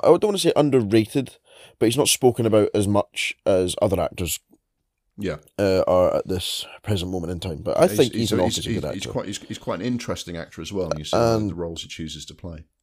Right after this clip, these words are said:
Speaker 1: I also like Lawrence Fishburne. I think Lawrence Fishburne is a terrific actor.
Speaker 2: Yeah.
Speaker 1: But, I don't know, it was just, I didn't like the fucking, just didn't like the colour of this film. I don't know,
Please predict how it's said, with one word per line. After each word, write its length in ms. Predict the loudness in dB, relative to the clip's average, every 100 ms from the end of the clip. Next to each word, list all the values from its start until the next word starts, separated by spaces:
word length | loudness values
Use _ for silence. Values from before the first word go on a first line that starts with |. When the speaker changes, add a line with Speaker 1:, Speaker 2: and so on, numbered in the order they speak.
| _
Speaker 1:
I 120 | 0 2
also 280 | 0 0
like 200 | 2 2
Lawrence 240 | 4 4 2
Fishburne. 380 | 0 0 -2 -2 -10
I 60 |
think 160 | -10 -4
Lawrence 240 | -4 -2
Fishburne 380 | -4 -2 -2 -4 _ -14
is 120 | -12
a 60 |
terrific 400 | -12 -10 -10 -10
actor. 340 | -10 -12 -14 -16 -8
Speaker 2:
Yeah. 180 | -6 -6 -10 _ -20 -20 _ _ _ _ _ _ _ 2
Speaker 1:
But, 220 | 2 2 _ _ _ _ _
I 100 | -6
don't 180 | -4 -2
know, 220 | -2 0
it 160 | 2 0
was 100 | 0
just, 280 | -6 -8 -4
I 80 | -2
didn't 240 | 0 0 4
like 220 | 4 2
the 140 | -4
fucking, 680 | -2 -4 -6 -6 -6 -12 -20 _ _ _ -8
just 160 | -6
didn't 160 | -4 -2
like 180 | -2 -2
the 100 | -8
colour 480 | -2 2 4 6
of 120 | 6 4
this 140 | 0
film. 200 | 0 0
I 60 | -2
don't 140 | -2
know, 120 | -6